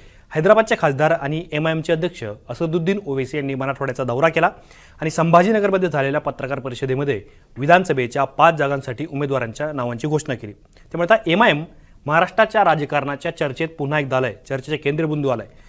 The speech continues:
दोन हजार एकोणावीसमध्ये एमआयएमचे दोन आमदार निवडून आलेले होते,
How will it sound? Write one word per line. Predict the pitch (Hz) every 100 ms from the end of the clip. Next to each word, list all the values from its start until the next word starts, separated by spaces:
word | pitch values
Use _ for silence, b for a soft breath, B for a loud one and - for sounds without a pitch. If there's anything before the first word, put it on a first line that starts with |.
| b b b b
दोन | 160 254
हजार | 185 190 202 165
एकोणावीसमध्ये | 185 196 202 160 147 151 -
एमआयएमचे | 147 143 139 147
दोन | 139 147
आमदार | 131 139 143
निवडून | 147 147
आलेले | 143 139
होते, | 131 147 160